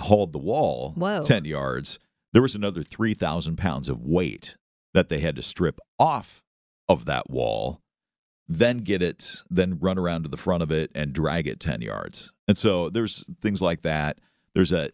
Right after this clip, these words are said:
Speaker 1: a tic-tac-toe where long snappers would snap the ball and try and hit the tic-tac-toe board.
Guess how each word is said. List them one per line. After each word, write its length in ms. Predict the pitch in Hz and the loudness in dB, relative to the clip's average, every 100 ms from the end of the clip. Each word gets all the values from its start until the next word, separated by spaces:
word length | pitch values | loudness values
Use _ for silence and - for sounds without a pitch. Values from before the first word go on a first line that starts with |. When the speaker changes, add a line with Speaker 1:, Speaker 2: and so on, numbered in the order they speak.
| - | -10
Speaker 1:
a 40 | |
tic-tac-toe 1080 | - - 101 117 87 - - 82 80 80 82 _ _ _ _ | -8 -4 0 0 0 -2 0 0 0 -2 -6 _ _ _ _
where 420 | 82 76 71 65 - | 0 0 0 -4 -2
long 280 | 80 82 82 | 0 0 -2
snappers 560 | - 76 67 82 76 | -4 -4 -2 -4 -4
would 100 | 76 | -6
snap 300 | - 80 67 | -4 -4 -4
the 60 | 80 | -4
ball 400 | 67 67 73 73 _ _ _ | -2 0 -2 -4 _ _ _
and 120 | - | -8
try 220 | 60 90 | 2 2
and 100 | 76 | 2
hit 220 | 67 73 - | -4 -6 -6
the 80 | |
tic-tac-toe 680 | - 82 - 80 64 - 71 | -6 -6 -2 -2 -2 -2 -2
board. 680 | 65 67 71 69 69 62 67 | -2 -4 -2 0 -2 -6 -14